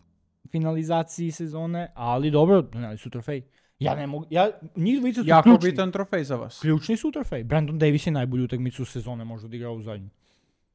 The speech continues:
Speaker 1: Protiv Albu onu utakmicu kad lepi zakucava preko ljudi, ovo, ono, e, ta utakmica je ova sad, ja ću mu to pamtim jedino od ovu sezonu.
Speaker 2: Treba mu se produži ugovor, a?
Speaker 1: Čuo li si, brate, platu koju mu nudi Japan?
Speaker 2: Koju?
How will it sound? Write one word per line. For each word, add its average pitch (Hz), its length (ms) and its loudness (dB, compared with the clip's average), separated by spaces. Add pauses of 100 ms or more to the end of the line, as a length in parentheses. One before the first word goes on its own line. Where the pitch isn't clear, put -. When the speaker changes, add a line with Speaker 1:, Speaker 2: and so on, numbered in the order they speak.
(580)
Speaker 1:
Protiv 165 320 4
Albu 156 380 6
onu 135 180 -4
utakmicu 127 500 -4
kad 123 200 -6
lepi 127 540 -6
zakucava 117 560 -10
preko 117 320 -8
ljudi, 110 320 -6
ovo, 107 140 -6
ono, 107 340 -8
e, - 80 -10 (140)
ta 123 140 0
utakmica 131 480 -4
je 120 60 -6
ova 117 160 -4
sad, 117 180 -8
ja 110 100 -4
ću 131 120 -6
mu 120 100 -4
to 113 140 -4
pamtim 107 480 -12
jedino 110 260 -10
od 104 60 -14
ovu 101 160 -14
sezonu. 101 320 -18
Speaker 2:
Treba 127 260 -6
mu 123 100 -4
se - 120 -20
produži 117 380 -6
ugovor, 117 320 -12
a? 127 80 -10 (1120)
Speaker 1:
Čuo 185 160 4
li 220 180 6
si, 139 140 -2
brate, 131 280 -4
platu 113 300 -8
koju 123 160 -12
mu 123 120 -8
nudi 113 200 -10
Japan? 107 340 -14 (760)
Speaker 2:
Koju? 117 280 -4